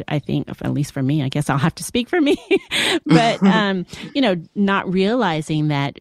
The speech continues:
Speaker 1: registered dietitians, of course, I know that they work in hospitals and things like that, but when you talk about some of the different areas, like with a, a tech startup or, or a technology company that's maybe focused on helping people, like you said, with maybe diabetes or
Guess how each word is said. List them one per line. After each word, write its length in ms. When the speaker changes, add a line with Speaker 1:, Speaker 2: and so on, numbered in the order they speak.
Speaker 1:
registered 520
dietitians, 640
of 100
course, 220
I 80
know 240
that 140
they 120
work 220
in 80
hospitals 580
and 140
things 200
like 180
that, 200
but 180
when 220
you 60
talk 220
about 260
some 200
of 60
the 80
different 420
areas, 640
like 340
with 220
a, 340
a 200
tech 340
startup 540
or, 220
or 80
a 60
technology 680
company 480
that's 220
maybe 280
focused 400
on 160
helping 420
people, 300
like 220
you 60
said, 260
with 220
maybe 260
diabetes 640
or 100